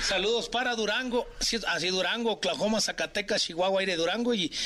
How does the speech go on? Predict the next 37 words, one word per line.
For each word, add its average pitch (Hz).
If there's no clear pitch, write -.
y 170
Zacatecas 185
tengo 190
much-, -
mucha 170
familia, 127
Simón 143
Bolívar 156
Durango, 165
Zacatecas 147
ahí 151
tengo 151
primos, 147
tíos, 175
Chihuahua 156
también 151
tengo 160
parientes 147
para 127
allá, 156
Oklahoma 165
también 151
tengo 196
tíos 180
para 175
allá, 180
oye, 208
te 202
acuerdas, 196
estamos, 175
California, 208
Yucatán 185
tengo 214
muchos 208
amigos 202
ganaderos, 175
Kentucky, 185